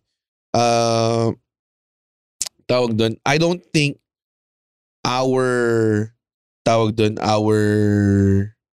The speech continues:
our work lends itself to a lot of, kasi sabi mo, di ba,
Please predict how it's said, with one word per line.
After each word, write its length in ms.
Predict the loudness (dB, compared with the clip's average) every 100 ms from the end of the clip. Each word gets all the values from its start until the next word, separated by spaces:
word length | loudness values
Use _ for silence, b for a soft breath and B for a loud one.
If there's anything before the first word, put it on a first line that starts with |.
| _ _ _ _ _ _ _ _ _
our 420 | -2 0 0 0
work 400 | -2 0 0 0 -6 _ _ _ _ _ _ _
lends 400 | 0 0 0 -2
itself 580 | -6 -4 -2 0 0 -2 _
to 440 | 0 2 2 0 -4 _ _ _ _ -4
a 100 | 0
lot 280 | 2 0 -2
of, 180 | -6 -2
kasi 320 | -2 0 0
sabi 260 | 0 0 0
mo, 140 | 0
di 100 | 2
ba, 220 | 0 -2